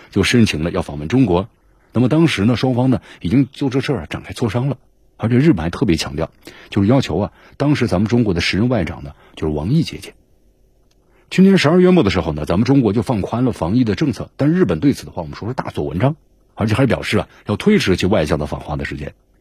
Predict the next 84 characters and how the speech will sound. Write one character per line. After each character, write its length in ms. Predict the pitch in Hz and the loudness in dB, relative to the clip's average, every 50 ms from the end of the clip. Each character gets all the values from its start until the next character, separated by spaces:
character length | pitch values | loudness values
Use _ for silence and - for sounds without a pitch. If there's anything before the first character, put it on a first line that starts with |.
| _ _ _ | _ _ _
因 100 | - 107 | 0 2
为 60 | 127 | 4
日 80 | 143 127 | 4 2
本 120 | 101 90 | 2 0
方 140 | - 110 110 | 0 0 0
面 120 | 117 113 | 0 0
这 80 | 104 127 | 0 -2
么 80 | 107 | -4
说 180 | 87 - 90 90 | -2 -4 -6 -6
的， 100 | 87 - _ _ - - - - | -6 -8 _ _ -20 -20 -20 -8
说 160 | - 139 143 | -4 -2 2
中 200 | - 175 175 143 | 4 4 4 4
国 120 | 117 131 | 4 2
国 160 | 110 107 101 | 2 2 0
内 120 | 127 135 113 | 2 0 0
现 160 | - - 127 | 2 0 0
在 80 | 113 120 | 2 0
的 60 | 98 | -2
新 160 | - - 123 | 0 0 0
冠 180 | 110 123 120 131 | 2 2 2 2
疫 60 | 123 | 2
情 220 | 101 - - 90 104 | 0 0 -2 -2 0
正 120 | 107 104 | 0 0
在 100 | 85 73 | -2 -2
扩 180 | - - 87 78 | -4 -4 -4 -2
大， 200 | 107 107 - - _ _ - - - - _ | -2 -4 -6 -10 _ _ -20 -20 -20 -12 _
那 100 | - 98 | 2 2
么 80 | 117 | 4
要 120 | 120 127 117 | 4 2 2
安 200 | - 131 139 143 | 2 2 2 2
排 180 | 107 80 73 | 2 0 -2
呢 80 | 85 101 | -4 -4
访 180 | - - 71 69 | -4 -6 -8 -8
华， 300 | - 80 78 101 113 - - _ | -6 -2 -2 -2 -2 -4 -10 _
承 160 | - - 95 98 | -6 -2 0 0
担 120 | 104 107 | 0 0
很 160 | - - 69 | -2 -6 -4
大 100 | 73 80 | -4 -4
的 80 | 78 - | -6 0
风 220 | - 135 151 156 | 4 6 6 6
险， 180 | 104 76 - _ _ - - - | 4 2 -6 _ _ -20 -20 -10
所 140 | - - 101 | -2 0 0
以 40 | 98 | 2
决 140 | - 101 92 | 2 0 2
定 120 | 110 95 | 2 0
推 160 | - - 107 | 2 0 -2
迟 120 | - - 76 | -2 -2 -4
到 140 | 80 80 | -4 -6
呢 120 | 71 73 - - | -6 -8 -8 -6
二 160 | 113 107 82 | -4 -4 -2
零 120 | 82 98 | -4 -4
二 100 | 104 98 90 | -4 -4 0
三 180 | - 131 139 | 2 4 4
年 140 | 131 92 82 | 6 6 4
的 120 | 87 - - _ _ _ | 2 0 -2 _ _ _
一 80 | _ - | _ 2
月 140 | 98 90 80 | 2 2 2
中 160 | - 117 120 | 2 0 0
下 160 | 107 95 73 | 0 -2 -6
旬。 120 | - - _ _ _ _ _ _ _ - - - - - | -8 -14 _ _ _ _ _ _ _ -20 -20 -20 -20 -2
你 120 | - 120 120 | 0 2 4
看 100 | 170 175 | 4 4
这 80 | 180 | 4
日 180 | 185 190 202 165 | 4 4 4 2
本 160 | 98 80 78 | 2 0 -4
呢， 80 | 85 87 | -4 -2
不 120 | 123 117 | -2 0
仅 120 | 95 123 | 0 0
把 160 | 117 90 76 69 | -2 -2 -6 -6
这 100 | 85 82 | -4 -2
个 280 | 80 80 73 69 - _ _ | -2 -2 -2 -4 -10 _ _
咱 160 | - - 98 | -4 -2 0
们 100 | 127 117 - _ _ _ | 0 -2 -4 _ _ _
就 120 | - - 90 | -6 -6 -6
是 60 | 78 | -4
访 160 | - 76 67 | -4 -8 -8
华 140 | 64 - 85 | -4 -4 -4
的 80 | 110 120 | -2 -4
时 160 | - - 110 | -2 0 0
间 120 | 123 135 | 2 2
给 100 | 135 98 | 2 0
推 160 | - - 120 | 2 2 2
迟 140 | - - - 80 | 2 2 0 0
了， 140 | 117 139 | -2 -2